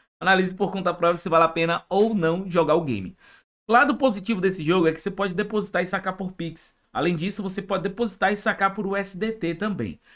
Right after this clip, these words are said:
Ele é um jogo de celular, ele tá funcionando pra iPhone e pra Android. Eu vou deixar o link de download do jogo na descrição e no comentário fixado pra quem quiser conferir, tá bom?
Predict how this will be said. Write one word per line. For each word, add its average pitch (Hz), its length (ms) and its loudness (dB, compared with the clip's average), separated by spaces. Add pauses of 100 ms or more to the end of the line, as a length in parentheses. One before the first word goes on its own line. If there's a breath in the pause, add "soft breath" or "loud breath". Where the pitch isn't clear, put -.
(280 soft breath)
Ele 254 140 4
é 294 40 4
um 269 100 4
jogo 214 180 2
de 185 80 -6
celular, 185 560 2
ele 165 180 -6
tá 185 200 0
funcionando 175 440 -4
pra 165 140 2
iPhone 226 420 -2
e 214 140 -2
pra 220 400 0
Android. 139 540 0 (500 soft breath)
Eu 165 80 0
vou 208 80 6
deixar 240 240 4
o 220 60 4
link 208 180 -2
de 185 100 -6
download 185 320 2
do 185 120 -4
jogo 175 180 2
na 180 140 0
descrição 180 680 -2 (100)
e 170 60 -4
no 165 100 -4
comentário 170 380 0
fixado 143 320 -2
pra 147 140 -4
quem - 100 -14
quiser 139 220 -6
conferir, 135 460 -4
tá 104 100 -12
bom? 127 180 -6